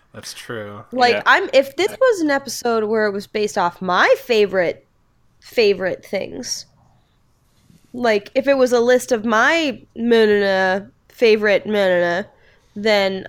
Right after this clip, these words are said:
Speaker 2: I would be hard-pressed to do that. It would take me days,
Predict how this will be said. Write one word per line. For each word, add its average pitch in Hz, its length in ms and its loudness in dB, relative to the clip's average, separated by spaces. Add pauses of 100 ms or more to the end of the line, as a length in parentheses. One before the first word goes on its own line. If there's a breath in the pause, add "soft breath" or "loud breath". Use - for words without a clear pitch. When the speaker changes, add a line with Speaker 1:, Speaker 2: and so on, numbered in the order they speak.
Speaker 2:
I 190 240 2
would 196 440 -2
be 170 280 -8
hard-pressed 175 840 -4
to 165 420 -4
do 175 200 -4
that. 147 180 0
It 180 40 -2
would 180 100 -4
take 180 200 -6
me 170 100 -8
days, - 460 -8